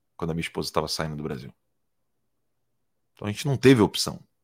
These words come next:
Algumas pessoas me perguntam, "Ah, por que que você não levou?" Tá tudo pronto. Mas,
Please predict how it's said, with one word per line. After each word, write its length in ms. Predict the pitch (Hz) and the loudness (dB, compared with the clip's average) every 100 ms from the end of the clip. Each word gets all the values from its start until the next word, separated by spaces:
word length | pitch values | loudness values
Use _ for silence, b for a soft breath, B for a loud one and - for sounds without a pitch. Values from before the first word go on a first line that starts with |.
| - | -18
Algumas 240 | - 92 | -6 -4
pessoas 260 | - 95 98 | -2 -2 -2
me 100 | 104 | 0
perguntam, 520 | 107 90 92 87 - | -2 0 -6 -10 -8
"Ah, 220 | - 147 117 | 0 2 2
por 100 | - | -4
que 100 | 143 | -12
que 80 | |
você 100 | - | -8
não 120 | 135 127 | -6 -4
levou?" 440 | 95 107 120 - _ _ _ _ _ _ _ _ _ _ _ _ _ _ _ | -2 -2 -2 -6 _ _ _ _ _ _ _ _ _ _ _ _ _ _ _
Tá 120 | - - | -12 -12
tudo 240 | - 131 | -8 -8
pronto. 400 | - 127 147 - _ _ _ _ _ _ _ _ _ _ _ - | 0 0 0 -10 _ _ _ _ _ _ _ _ _ _ _ -18
Mas, 180 | 92 | -18